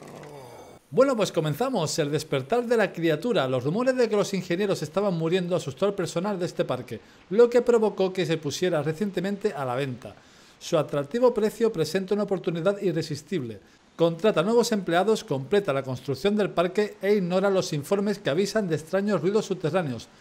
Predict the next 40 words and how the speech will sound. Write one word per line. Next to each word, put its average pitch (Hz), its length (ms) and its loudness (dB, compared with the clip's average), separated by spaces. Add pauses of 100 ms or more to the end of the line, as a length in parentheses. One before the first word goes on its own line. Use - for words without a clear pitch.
(220)
Seguro 220 560 2 (100)
que 151 120 2
no 160 60 0
hay 180 60 -2
nada 202 220 0
de 202 100 0
lo 175 100 2
que 156 120 0
preocuparse. 135 560 -4 (220)
Bueno, 214 340 0 (220)
<laughs> - 640 -12
vamos 202 360 0
a 170 60 2
ver 175 120 0
si - 100 -2
es 151 60 2
verdad. 135 320 -4 (480)
Continuar. 190 640 0 (420)
Muy 247 160 2
bien, 254 220 2
el 180 80 0
despertar 175 400 0
de 233 80 2
la 220 80 0
criatura. 190 380 0
Fácil. 151 520 -4
Contrata 202 640 0
a 160 60 0
dos 170 180 -2
bedeles. 131 460 -4 (480)
Construye 226 540 0
dos 214 200 0
atracciones. 160 580 -4 (280)
Perfecto, 135 480 -2
no 170 80 -4
está 156 160 -6
mal. 104 180 -8 (420)
Mira, 196 180 -6
aquí 151 160 -6
un, 147 220 -4